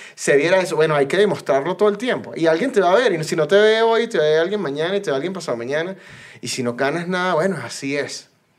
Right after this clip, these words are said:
Al principio así es, ganas otro tipo de cosas. Hay tres cosas importantes que siento yo que son, que forman parte del, de la ganancia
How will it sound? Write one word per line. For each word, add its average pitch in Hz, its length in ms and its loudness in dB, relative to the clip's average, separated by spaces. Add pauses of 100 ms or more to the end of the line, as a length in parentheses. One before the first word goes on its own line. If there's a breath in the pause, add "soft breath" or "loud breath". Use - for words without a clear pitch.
(120)
Al 123 140 -6
principio 131 440 -6
así 165 220 -2
es, 143 140 2
ganas 139 220 0
otro 160 220 -2
tipo 170 240 -4
de 139 80 0
cosas. - 280 -8 (840 loud breath)
Hay 180 160 2
tres 233 260 2
cosas 233 320 2
importantes 175 800 -2 (580)
que 139 100 -6
siento 135 280 -4
yo 170 160 0
que 165 100 -2
son, 147 640 -4 (480 loud breath)
que - 80 -6
forman 143 320 -2
parte 175 440 0
del, 131 460 -2
de 131 140 -2
la 120 320 0
ganancia 151 800 -2